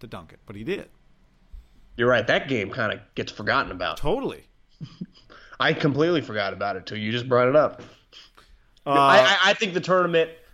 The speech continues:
Speaker 2: rough first Thursday, Friday, Saturday, Sunday, 'cause there weren't many crazy games. The last four days have been good.
Speaker 1: Yeah.
Speaker 2: Like, they, again,
Speaker 1: And
Speaker 2: the
Speaker 1: I'll
Speaker 2: right
Speaker 1: give you credit.
Speaker 2: teams
Speaker 1: You said at the beginning of the tournament, like, this one,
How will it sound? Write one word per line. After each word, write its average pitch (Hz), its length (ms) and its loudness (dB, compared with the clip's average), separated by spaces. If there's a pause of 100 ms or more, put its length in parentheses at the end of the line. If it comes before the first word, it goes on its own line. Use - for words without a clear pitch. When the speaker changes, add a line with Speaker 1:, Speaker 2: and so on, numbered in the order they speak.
(640)
Speaker 2:
rough 185 500 2
first 190 360 0
Thursday, 175 340 2
Friday, 151 360 4
Saturday, 139 380 0
Sunday, 123 300 -6
'cause 131 140 -16
there 135 80 -6
weren't 147 280 -4
many 139 200 0
crazy 123 340 -2
games. 110 460 -6 (480)
The 143 180 2
last 165 400 4 (240)
four 156 360 0
days 120 300 2
have 110 140 -12
been 104 160 -8
good. 85 380 -12
Speaker 1:
Yeah. 107 80 -4
Speaker 2:
Like, 131 100 -2
they, 147 280 0 (260)
again, 127 440 -4
Speaker 1:
And - 80 -6
Speaker 2:
the 147 60 -4
Speaker 1:
I'll 156 160 4
Speaker 2:
right 190 100 6
Speaker 1:
give 202 60 4
you 196 120 0
credit. 196 260 4
Speaker 2:
teams 139 120 -6
Speaker 1:
You 175 80 -2
said 185 180 0
at 160 100 0
the 143 40 -10
beginning 139 260 -6
of 120 60 -10
the - 40 -18
tournament, 120 320 -8
like, 92 160 -16
this 123 220 -10
one, 110 340 -12